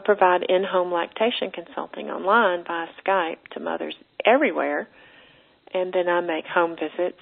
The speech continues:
in my, um, geographic area, North Carolina, near Charlotte. So if you're looking for a lactation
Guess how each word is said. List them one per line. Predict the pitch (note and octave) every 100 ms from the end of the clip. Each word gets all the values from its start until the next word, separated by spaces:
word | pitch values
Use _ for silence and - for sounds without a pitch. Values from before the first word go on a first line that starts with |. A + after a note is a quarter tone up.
| -
in | E3+ E3+ E3
my, | D#3 D#3
um, | C#4+ - - E3+ _ _ _ _ _ _ G3
geographic | F#3+ F3+ F#3 - F3 F3
area, | E3+ E3
North | E3 E3 -
Carolina, | D#3+ D#3 F3 F#3 D3+
near | D3+ -
Charlotte. | - A#2 - C4 - _ _ - -
So | A#3+ G#3 G3+
if | G#3 G#3 - - - - - _
you're | G#3
looking | G#3 A3 C4 B3
for | A3+
a | G#3
lactation | G3 F#3+ - A#3+ D4+ - G#3